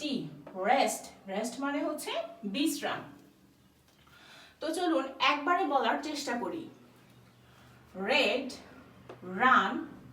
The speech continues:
রোপ, রোড, রোজ। রক, রিড, রাউন্ড, রাবিট, রিচ। rain, write, ring, rise,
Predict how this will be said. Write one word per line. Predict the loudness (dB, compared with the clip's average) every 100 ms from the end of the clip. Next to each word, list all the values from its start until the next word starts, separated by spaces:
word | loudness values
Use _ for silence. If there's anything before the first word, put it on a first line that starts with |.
| -16 -16 -14 -4 4
রোপ, | 6 6 0 -6 -16 -20 -20 -20 -20 -12 0
রোড, | 4 6 4 -4 -10 -18 -20 -18 -18 -14 -6 4
রোজ। | 4 4 0 -6 -10 -14 -20 -20 -20 -20 -20 -20 -20 -20 -18 -18 -14 -8 0
রক, | 4 4 4 -2 -14 -20 -20 -20 -20 -8 -4 -2
রিড, | -2 -2 -6 -12 -18 -20 -20 -20 -20 -14 -2 4
রাউন্ড, | 4 4 0 -4 -8 -18 -20 -16 -8 0 2
রাবিট, | 4 2 -2 -6 -12 -20 -20 -18 -18 -20 -8 -2
রিচ। | -2 -2 -6 -12 -14 -18 -20 -20 -20 -20 -20 -20 -20 -20 -20 -14 -4 4
rain, | 4 6 2 -2 -4 -10 -18 -20 -14 -4 6
write, | 8 8 2 -4 -14 -18 -20 -20 -10 -6 -2
ring, | -2 0 -2 -4 -8 -16 -20 -20 -10 2 6
rise, | 6 4 -2